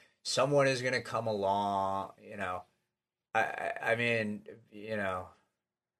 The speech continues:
I think there, there are certain artists sort of, uh,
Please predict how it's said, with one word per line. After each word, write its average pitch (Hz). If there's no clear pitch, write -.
I 123
think 156
there, 139
there 135
are 131
certain 151
artists 110
sort 110
of, 104
uh, 110